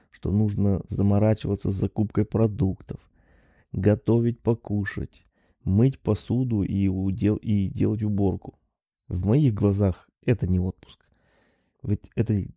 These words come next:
абсолютно ничем не отличается от того, чем ты занят дома круглый год. Ну, только поменялась локация. Это, можно сказать, ты переехал из одной квартиры в другую. И всё, и больше ничего не поменялось.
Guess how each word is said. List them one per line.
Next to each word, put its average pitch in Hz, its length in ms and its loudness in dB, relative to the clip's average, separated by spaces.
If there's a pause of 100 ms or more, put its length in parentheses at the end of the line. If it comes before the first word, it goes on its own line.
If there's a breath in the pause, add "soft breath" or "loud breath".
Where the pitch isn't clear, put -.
(260)
абсолютно 117 600 2
ничем 104 580 2
не 95 80 2
отличается 98 720 -2
от - 100 -6
того, 107 300 2
чем 104 400 0
ты 98 200 0
занят 98 520 2
дома 98 400 2
круглый 98 440 0
год. - 340 -4 (460)
Ну, 254 100 -2
только - 280 0
поменялась 95 560 2
локация. 95 460 0
Это, - 120 -10 (160)
можно 113 320 2
сказать, 98 320 0
ты 95 100 0
переехал 98 500 2
из 90 100 -2
одной 98 180 2
квартиры - 440 -4
в 104 80 -10
другую. - 400 -4 (400)
И - 80 -4
всё, - 440 -4
и - 80 -6
больше 95 280 0
ничего 92 260 0
не 90 100 0
поменялось. - 580 -4